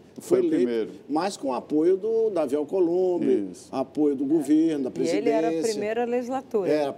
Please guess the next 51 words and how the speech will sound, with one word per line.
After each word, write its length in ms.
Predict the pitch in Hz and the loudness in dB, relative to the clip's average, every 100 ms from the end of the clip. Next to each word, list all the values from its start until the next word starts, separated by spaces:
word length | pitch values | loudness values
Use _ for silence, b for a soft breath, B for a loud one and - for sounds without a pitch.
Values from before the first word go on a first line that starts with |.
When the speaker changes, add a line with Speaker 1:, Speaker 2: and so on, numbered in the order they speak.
| - | 0
Speaker 1:
esse 340 | 160 220 220 | 2 2 0
era 160 | 196 185 | -2 0
Speaker 3:
O 20 | |
Speaker 1:
realmente 300 | 156 208 170 | -2 -2 0
a 60 | 190 | 0
Speaker 3:
Rodrigo. 180 | 160 156 | -2 0
Speaker 1:
primeira 300 | 180 170 196 | 2 2 0
Speaker 3:
É. 40 | |
Speaker 1:
legislatura. 540 | 220 208 180 160 117 | 0 -2 -2 -2 0
Esse 240 | 131 151 123 | 0 0 -2
Speaker 2:
Uhum. 100 | 120 | -2
Speaker 1:
realmente 600 | 151 160 143 156 - - | -2 0 -2 -4 -6 -10
Speaker 3:
Uhum. 140 | 185 170 | -10 -4
Speaker 1:
é 80 | 156 | -2
um 80 | 349 | -2
Speaker 2:
Certo. 180 | 175 151 | 0 -2
Speaker 1:
caso 320 | 175 160 - | -2 -4 -4
atípico 460 | 165 - 165 143 120 | -4 -2 0 2 2
do 60 | |
Speaker 2:
Mas 240 | 135 147 165 | 2 0 -2
Speaker 1:
próprio 160 | 160 | -2
Speaker 2:
também 160 | 170 185 | -2 -4
é 20 | |
tão 260 | - 202 208 | -6 -4 -2
atípico 480 | 147 - 180 - - | -4 -4 -10 -10 -8
que 140 | 190 | -4
nunca 420 | 180 170 175 185 180 | 0 0 0 -2 -4
um 80 | |
partido 400 | 185 185 160 277 | -4 -6 -4 -6
chegou 260 | - 123 143 | -4 -4 -4
tão 160 | 143 196 | -4 -8
forte 540 | - 127 147 165 - | -4 -2 -2 -4 -8
igual 300 | 208 156 135 | -2 -2 -2
o 20 | |
P 180 | - 190 | -4 -2
L 260 | 160 110 127 | 0 -2 -2
vai 140 | 160 | -4
chegar 340 | 160 339 247 131 | -4 -4 -4 -4
no 60 | |
Senado, 360 | - 107 101 107 | -6 -6 -6 -8
né? 100 | 104 - | -12 -10
Speaker 1:
É 60 | |
verdade. 460 | 107 151 - - 98 | -8 -6 -8 -10 -16
O 40 | |
P 200 | - 135 | -2 0
L 200 | 143 160 | 2 2
Speaker 2:
E 60 | 160 | 0
Speaker 1:
é 40 | |
muito 160 | 147 175 | 0 0
Speaker 2:
se 100 | 151 | 2
unir 300 | 139 135 | 2 2